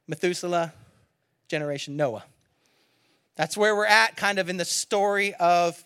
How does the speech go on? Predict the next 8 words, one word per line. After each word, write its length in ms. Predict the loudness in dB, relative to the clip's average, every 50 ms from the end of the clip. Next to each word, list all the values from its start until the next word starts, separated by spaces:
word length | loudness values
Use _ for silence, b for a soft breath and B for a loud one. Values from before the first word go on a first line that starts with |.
| _
creation 720 | -8 -4 -2 -2 -2 -2 -4 -6 -6 -6 -6 -6 -8 -8 -8 -8
and 100 | -6 -6
of 100 | -8 -8
time 460 | -10 -8 -8 -6 -6 -6 -6 -8 -8 -12 b b b b b b b
at 180 | -4 -4 -6 -8 _ _ _ _ _ _ _ _ _ _ _ _ _ _ _ -2
Genesis 640 | 0 0 0 0 -2 -8 -10 -10 -10 -12 -12 -14 -16 _
chapter 300 | -6 -4 -4 -4 -4 -6
five. 240 | -4 -2 -2 -4